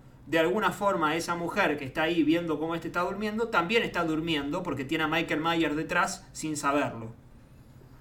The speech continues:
Eh... ¿y quién, y quién, les pregunto a ustedes, quién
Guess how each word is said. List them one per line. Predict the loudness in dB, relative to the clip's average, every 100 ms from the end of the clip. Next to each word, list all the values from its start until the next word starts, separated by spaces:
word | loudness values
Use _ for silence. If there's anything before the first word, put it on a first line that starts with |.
| -20 -20 -20 -14
Eh... | -6 -4 -2 -2 -4 -6 -8 -12 -14 -16 -18 -20 -20 -20 -20 -20 -20 -20 -20 -20 -20 -20 -20 -20 -20 -20 -20 -20 -20 -14
¿y | -12 -2
quién, | 4 6 6 0 -8 -16 -20 -20 -8
y | -6
quién, | 0 4 6 6 2 -4 -8 -20 -6
les | -4 -2
pregunto | -2 -2 -2 -2
a |
ustedes, | 0 2 4 4 0 -4 -12 -18 -20 -16
quién | -2 4 4 4